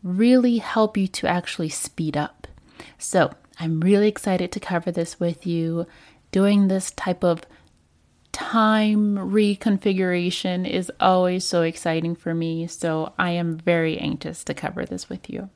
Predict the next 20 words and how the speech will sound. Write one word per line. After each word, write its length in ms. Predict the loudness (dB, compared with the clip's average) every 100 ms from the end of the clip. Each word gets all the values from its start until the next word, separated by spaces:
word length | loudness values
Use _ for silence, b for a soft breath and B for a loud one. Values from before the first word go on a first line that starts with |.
| -8
Okay, 300 | -8 -8 -20 _ B B B B B B
so 180 | 0 2
the 100 | 2
first 680 | 0 2 4 2 -4 -2
way 260 | 2 2 0
to 180 | -4 -4
slow 720 | -4 -4 0 4 4 4 4
down 580 | 4 2 2 0 -2 -6 b b
in 160 | -4 0
order 260 | 2 2 0
to 160 | -2
accelerate 720 | -10 -6 -2 0 0 -2 -6 -8
is 200 | -8 -6
to 120 | -8
take 400 | -8 -4 -2 -2
care 280 | -4 -4 -2 0
of 180 | -2 0
the 140 | -4
small 760 | -2 -4 -2 0 2 2 2 0
things. 680 | -4 -6 -6 -8 -10 -14